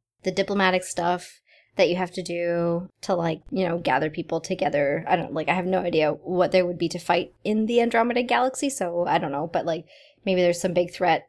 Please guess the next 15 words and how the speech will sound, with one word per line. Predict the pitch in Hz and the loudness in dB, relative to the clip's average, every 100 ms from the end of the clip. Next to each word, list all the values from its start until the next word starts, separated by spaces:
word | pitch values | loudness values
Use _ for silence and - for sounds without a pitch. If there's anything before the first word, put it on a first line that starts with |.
| - | -6
Certainly | 208 185 185 | 0 2 2
looks | 180 202 | 2 2
like | 190 170 | 0 0
there | 151 151 | 0 2
is. | 143 175 - - | 2 0 -8 -4
Um, | 196 180 160 151 - _ _ _ | 0 0 -2 -4 -8 _ _ _
so, | - | -2
you | 185 | -2
know, | 165 170 | -2 -6
like, | 160 156 _ | -6 -6 _
gather | 190 185 | 2 4
people | 185 190 175 | 2 -6 -8
together | 175 214 220 208 208 202 - _ _ | -2 2 4 4 2 -2 -6 _ _
and | 190 175 | 0 2
then, | 170 170 165 165 170 | 2 2 2 2 0